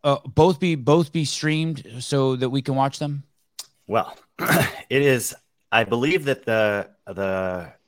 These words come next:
Speaker 2: competition organizers in Africa are intending on having some sort of streaming for their event. What that means is not exactly clear. In the past, anytime there's been these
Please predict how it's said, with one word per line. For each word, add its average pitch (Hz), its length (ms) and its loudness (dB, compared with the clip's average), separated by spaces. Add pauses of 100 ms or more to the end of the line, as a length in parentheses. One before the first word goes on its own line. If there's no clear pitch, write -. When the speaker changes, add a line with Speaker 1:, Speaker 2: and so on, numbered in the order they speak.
Speaker 2:
competition 117 460 -6
organizers 98 760 -8
in 98 160 -8
Africa 95 440 -6
are 95 160 -8
intending 110 520 -8
on 98 140 -4
having 92 420 -6
some 101 280 -8
sort 95 260 -8
of 87 80 -10
streaming 92 380 -8
for - 120 -14
their 87 160 -6
event. 82 400 -10
What 101 220 -8
that 107 200 -4
means 107 300 -8
is 87 160 -12
not 90 220 -6
exactly 87 420 -12
clear. 139 440 -4 (760)
In 107 100 -8
the 104 100 -4
past, 123 480 0
anytime 113 380 -2
there's 101 180 -6
been 101 420 -6 (120)
these 101 440 -12